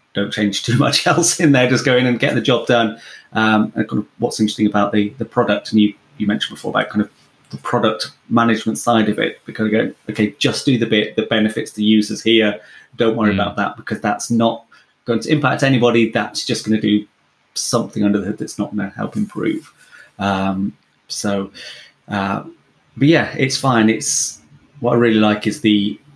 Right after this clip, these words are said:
Speaker 1: where we can go with it and the extension points. Um, I know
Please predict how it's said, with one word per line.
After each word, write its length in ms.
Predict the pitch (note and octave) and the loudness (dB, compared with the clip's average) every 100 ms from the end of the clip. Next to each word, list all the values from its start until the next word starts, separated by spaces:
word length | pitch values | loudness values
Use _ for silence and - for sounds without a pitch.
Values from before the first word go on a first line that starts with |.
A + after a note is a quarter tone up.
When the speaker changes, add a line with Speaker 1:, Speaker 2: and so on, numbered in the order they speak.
| _ _ _ _ _ - A2 | _ _ _ _ _ -10 0
Speaker 1:
where 220 | A#2 A2+ | 2 4
we 120 | G#2+ | 2
can 160 | G#2 G#2+ | 2 2
go 180 | G#2 G2+ | 4 2
with 160 | G#2 | 2
it 100 | G#2 | 0
and 100 | G#2 | -2
the 60 | G2+ | -4
extension 480 | - G#2 G#2 A2 G#2 | -2 -4 -2 -2 -2
points. 580 | A2+ A2 - - - _ G#2+ | 0 -2 -2 -6 -8 _ -14
Um, 380 | F#2+ F#2+ F2+ - | -10 -10 -10 -4
I 60 | |
know 180 | G#2+ G2 | -2 -2